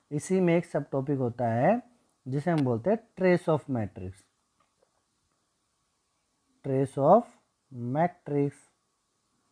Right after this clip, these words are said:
trace of matrix, यानी ए अवयव, अवयव ए का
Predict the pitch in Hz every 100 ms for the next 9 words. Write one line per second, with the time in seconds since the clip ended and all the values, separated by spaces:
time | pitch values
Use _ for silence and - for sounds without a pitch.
0 | _ _ _ _ _ _ 160 175 165 147
1 | 131 107 95 95 92 _ _ _ _ _
2 | - 113 123 143 226 254 - _ _ _
3 | _ _ _ _ _ _ 147 156 175 214
4 | - _ _ _ _ 113 120 123 127 151
5 | 214 269 - _ _ _ _ _ _ _
6 | _ _ _ _ _ _ _ _ _ _
7 | _ _ _ _ _ _ _ _ _ -
8 | 123 123 123 135 180 202 - 135 135 143
9 | - 117 123 190 254